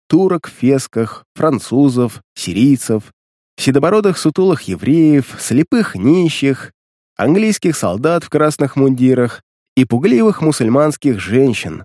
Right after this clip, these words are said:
в вуалях. «Какая масса иностранцев!» воскликнул Арчи, и дядя Набот со смехом напомнил ему, что мы иностранцы, а эта любопытная смесь — местные жители.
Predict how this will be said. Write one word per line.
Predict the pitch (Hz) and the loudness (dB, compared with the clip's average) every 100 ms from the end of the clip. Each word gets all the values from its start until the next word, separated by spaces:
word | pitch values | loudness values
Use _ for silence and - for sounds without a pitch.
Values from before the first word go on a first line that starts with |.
| _ | _
в | 92 | -14
вуалях. | 85 117 104 67 64 - _ _ _ _ _ _ _ _ - | -4 -2 -2 -4 -12 -18 _ _ _ _ _ _ _ _ -10
«Какая | 95 - 85 135 | -10 -8 -2 0
масса | 147 156 147 151 | 2 0 0 0
иностранцев!» | 127 104 - 214 240 - - - _ _ _ _ _ _ 98 | 0 -2 -4 -2 -2 -4 -12 -16 _ _ _ _ _ _ -4
воскликнул | 110 - 127 - 90 - | -2 2 0 0 -6 -4
Арчи, | 156 190 - - 147 - _ _ _ _ _ - | -2 -2 -4 -8 -10 -16 _ _ _ _ _ -2
и | 113 110 | 0 2
дядя | 123 127 | 2 2
Набот | 98 85 143 202 | 0 0 -2 -2
со | 95 | -4
смехом | - 143 131 123 117 - _ | -2 -2 0 -2 -2 -8 _
напомнил | 107 104 202 226 131 | -4 0 2 2 0
ему, | 85 80 80 - _ _ - | -2 -6 -8 -12 _ _ -12
что | - 87 | -4 0
мы | 151 214 107 | 2 2 2
иностранцы, | 107 - - 135 104 - - 98 _ _ _ | 0 -2 0 0 -2 -8 -12 -14 _ _ _
а | 123 | -2
эта | 135 135 | 2 2
любопытная | 131 131 143 135 95 80 | 2 2 0 -2 -4 -8
смесь — | - 147 220 - - _ _ _ | 0 2 2 -2 -12 _ _ _
местные | 113 170 196 180 185 | 2 2 2 0 0
жители. | 127 85 - 60 | -2 -6 -10 -16